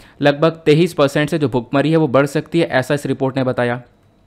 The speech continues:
अब इसके पीछे काफ़ी सारी इन्फॉर्मेशन दी गई है। इन्होंने बोला कि भारत के अंदर जो फूड का प्रोडक्शन है वो लगभग दो हज़ार तीस तक सोलह परसेंट से कम हो सकता है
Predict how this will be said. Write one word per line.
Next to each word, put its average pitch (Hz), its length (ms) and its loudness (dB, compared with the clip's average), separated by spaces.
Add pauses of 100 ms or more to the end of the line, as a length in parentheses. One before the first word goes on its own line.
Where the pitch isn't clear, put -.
(280)
अब 156 120 2
इसके 170 220 0
पीछे 165 260 -2
काफ़ी 147 260 0
सारी 151 180 -2
इन्फॉर्मेशन 143 420 -2
दी 139 100 -2
गई 135 140 -2
है। 131 140 -4 (440)
इन्होंने 170 220 2
बोला 175 220 4
कि 185 120 -2
भारत 147 320 2
के - 60 -4
अंदर 165 200 2
जो 175 100 0
फूड 156 260 0
का 170 100 2
प्रोडक्शन 156 480 -2
है 156 160 -2 (420)
वो 160 120 4
लगभग 165 320 2
दो 156 140 4
हज़ार 156 260 4
तीस 165 340 -2
तक 151 180 0
सोलह 151 380 2
परसेंट 151 440 -2
से 165 120 -2
कम 147 220 0
हो 151 120 0
सकता 151 300 -4
है 160 160 0